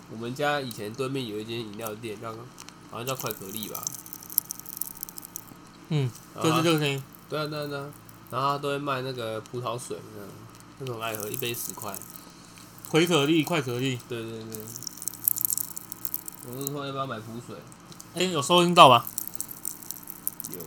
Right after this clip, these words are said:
Speaker 1: 啦，我都听到了，拜托。
Speaker 2: <laughs> 它那个，这个是什么原理啊？
Speaker 1: 应该就是有
Speaker 2: 我记得好像是他把那个二氧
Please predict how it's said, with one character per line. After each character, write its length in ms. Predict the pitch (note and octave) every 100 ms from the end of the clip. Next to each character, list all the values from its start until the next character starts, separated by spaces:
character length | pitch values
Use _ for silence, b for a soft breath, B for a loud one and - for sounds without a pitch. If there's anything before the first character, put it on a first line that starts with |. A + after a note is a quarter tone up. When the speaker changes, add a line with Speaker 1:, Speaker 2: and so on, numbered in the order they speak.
| -
Speaker 1:
啦， 220 | - -
我 60 | F#3+
都 300 | G3+ F3+ D#3
听 260 | D3+ D#3 D#3
到 280 | D#3+ C#3+
了， 100 | C3 C3+
拜 140 | C3+
托。 380 | C3 B2+ A#2+ G#2+
Speaker 2:
<laughs> 40 | G2+
它 120 | B3+
那 120 | B3
个， 140 | G#3 F3
这 120 | - A3+
个 60 |
是 100 | A3
什 80 | F#3
么 100 | B2+
原 200 | B2+ C3
理 160 | D3+ B2
啊？ 80 | G#2+ - - - - - -
Speaker 1:
应 120 | D3+
该 180 | D#3+ E3+
就 120 | E3
是 280 | D#3+ E3 D#3
有 60 | C#3 A2+
Speaker 2:
我 80 | F3
记 80 | B3
得 100 | G3
好 100 | F3
像 100 | G#3+
是 100 | G#3+
他 120 | G#3
把 160 | E3+
那 120 | D#3 F3
个 260 | D#3+ D3+ - B B B B B B B - - -
二 260 | - A3 E3+
氧 340 | D3+ C3 B2